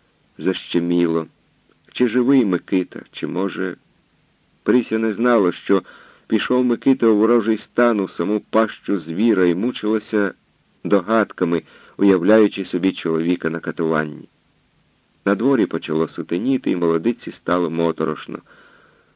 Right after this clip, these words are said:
Вона була цілком беззахисна серед руїн, хижого звіра і розпалених війною людей. Тут, наче навмисне, поміж кущами щось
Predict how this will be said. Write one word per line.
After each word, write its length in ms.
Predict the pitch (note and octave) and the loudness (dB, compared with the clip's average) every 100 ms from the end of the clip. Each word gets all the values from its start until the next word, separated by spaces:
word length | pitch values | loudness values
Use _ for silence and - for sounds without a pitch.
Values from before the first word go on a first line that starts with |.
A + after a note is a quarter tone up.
| _ | _
Вона 200 | G#2+ C3+ | 0 2
була 200 | B2+ C3+ | 4 2
цілком 440 | C3 B2+ B2 B2 F#2+ | 2 -2 0 0 2
беззахисна 720 | F2+ D#2 F#2+ G2 E2+ - D#2+ | 2 2 0 0 -6 -12 -10
серед 320 | - F#2 E2+ | -2 0 2
руїн, 420 | F2+ E2+ A2+ G#2+ | 2 4 2 0
хижого 480 | F#2+ G#2 F#2+ F#2+ F#2+ | 0 0 0 0 0
звіра 460 | D#2+ F2 A#2 G2+ F#2+ | -2 0 2 4 4
і 60 | |
розпалених 760 | E2+ F2 - G2+ G2+ F#2 F2+ - | 4 0 -2 0 2 0 -4 -2
війною 460 | F#2 F2+ F#2 F2 | -2 0 0 0
людей. 480 | F2 F#2 F2 E2+ D#2 - _ _ _ _ _ _ _ _ _ | 0 0 2 2 0 -8 _ _ _ _ _ _ _ _ _
Тут, 240 | - E3 C#3 | 0 2 2
наче 320 | D3+ D#3 C#3+ | 0 2 2
навмисне, 840 | C3+ B2+ C3+ E3+ E3 - G#2+ G2 | 2 2 2 2 2 -2 -4 -2
поміж 360 | - A#2 B2+ - | 0 0 0 -2
кущами 640 | B2 A#2+ - D3+ C#3+ C3 | -6 -6 -4 -2 -2 -4
щось 480 | - - C#3 C3+ | -8 0 0 0